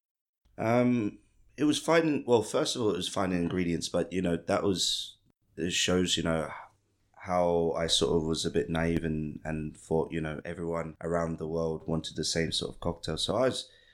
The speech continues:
I obviously had my ideas from London and I tried to bring them to Bangkok and it was successful. But, you know, one, it's not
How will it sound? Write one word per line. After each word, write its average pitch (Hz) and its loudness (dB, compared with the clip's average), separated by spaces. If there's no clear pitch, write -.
I 95 2
obviously 92 0
had 90 -2
my 87 -2
ideas 87 -2
from 82 -4
London 85 0
and 82 -8
I 80 -4
tried 95 0
to - -6
bring 87 -2
them 82 0
to - -12
Bangkok 90 -2
and 95 -4
it 117 2
was 120 4
successful. 123 0
But, 90 0
you 98 2
know, 90 2
one, 98 0
it's 104 0
not - -4